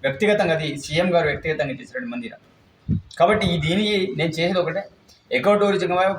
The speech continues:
పె-, ఒక పెద్ద ఎత్తున ఒక టూరిజం ప్రాంతంలాగా ఇది కావాలని మేము కోరుకుంటున్నాం. దానికి సంబంధించిన ప్రపోజల్ అన్ని కూడా తయారు చేయడం అనేది జరిగింది. తప్పకుండా రెండు రోజుల్లో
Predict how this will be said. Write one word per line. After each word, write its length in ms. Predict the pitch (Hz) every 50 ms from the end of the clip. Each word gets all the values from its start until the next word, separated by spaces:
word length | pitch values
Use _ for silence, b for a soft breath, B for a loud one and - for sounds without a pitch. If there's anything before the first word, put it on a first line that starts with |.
| - - - - - -
పె-, 200 | 143 147 147 - - - _ -
ఒక 80 | - - 143 160
పెద్ద 160 | 156 151 160 214
ఎత్తున 160 | 214 214 202 170 151
ఒక 80 | 156 160 -
టూరిజం 360 | 160 170 196 220 220 220 220 214 -
ప్రాంతంలాగా 460 | 196 185 180 175 180 175 175 170 170 165
ఇది 80 | 147 143 - 147
కావాలని 400 | 151 165 175 170 160 165 160 156 151 143
మేము 160 | 143 139 127 -
కోరుకుంటున్నాం. 440 | 139 147 - 160 156 165 170 160 139 135
దానికి 180 | 139 143 139 -
సంబంధించిన 260 | - 143 135 127 - -
ప్రపోజల్ 280 | 131 135 151 160 156 156
అన్ని 120 | 156 151 151
కూడా 100 | 143 135 -
తయారు 180 | 127 135 131 131
చేయడం 200 | 143 139 135 135 131
అనేది 160 | 127 113 120
జరిగింది. 240 | 127 131 147 156 - - b b b b b _ -
తప్పకుండా 400 | - - 160 165 175 175 175 170 160 - - - - - - _ _ _ _ _ _ _ -
రెండు 180 | 131 143 147 151
రోజుల్లో 320 | 165 165 185 190 190 185